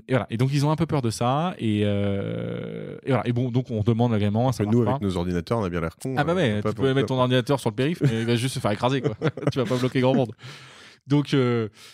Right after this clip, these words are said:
Speaker 1: donc voilà. Et donc, euh, là, on est en, quoi, en février, on a déposé notre agrément, il m'appelle, il me dit, « Bah non, mais c'est mort et tout. »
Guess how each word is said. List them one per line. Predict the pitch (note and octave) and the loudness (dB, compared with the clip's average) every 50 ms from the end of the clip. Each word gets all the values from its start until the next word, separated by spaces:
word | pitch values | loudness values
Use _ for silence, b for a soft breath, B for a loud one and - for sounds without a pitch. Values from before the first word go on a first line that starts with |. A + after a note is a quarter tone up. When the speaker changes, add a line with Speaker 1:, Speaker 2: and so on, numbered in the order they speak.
| B | B
Speaker 1:
donc | - C#3 | 0 2
voilà. | C#3+ C#3 - - | 2 2 0 2
Et | C3+ | 2
donc, | C#3 D3+ D3+ - C3+ | 2 2 2 2 2
euh, | B2 A#2 A2+ A2+ A2+ A2 A2 G#2+ G#2 G2+ G2 F#2 | 2 4 4 2 2 2 2 0 0 -2 -2 2
là, | A#2+ C3+ C#3 | 2 2 2
on | C3+ A#2+ | 2 2
est | G#2+ G#2 | 0 0
en, | G2 G2 F#2+ F#2+ F#2+ G2+ A2 | 0 0 -2 -2 -4 -6 -8
quoi, | G#2 - A#2 G2+ | -8 -6 -6 -6
en | G2+ F#2 - | -6 -8 -6
février, | - - C3 A2+ G#2+ A2+ A2 A2 A#2 B2 C3+ C3+ | -2 0 2 2 2 0 2 2 4 4 4 2
on | A#2 G#2+ G#2 G2 | 2 0 -2 -2
a | G#2 | -2
déposé | G2 F#2+ F#2+ G2+ G2+ A2 | -2 -2 -2 -2 -2 -2
notre | A2+ A2+ G2 - | -2 -4 -4 -4
agrément, | A2 G2 G2+ G2+ G2+ G#2 A2 A#2 A#2+ A#2 | -4 -2 -2 -2 0 0 2 2 2 2
il | G#2+ | 0
m'appelle, | G2+ G#2 G#2 G#2 G2 - A2 A2+ A2 | 0 0 0 0 4 4 4 4 2
il | |
me | G#2 | 0
dit, « | F#2+ F#2+ | -4 -6
Bah | G2+ | -6
non, | F#2 G2 | -6 -8
mais | F#2+ F#2+ | -8 -10
c'est | F#2 - G2 | -10 -10 -8
mort | F#2+ G2 G2 G2+ F#2+ F#2 | -4 -4 -2 -2 -4 -6
et | F2+ | -8
tout. » | - - - - - G2 G2 | -10 -10 -10 -10 -8 -10 -10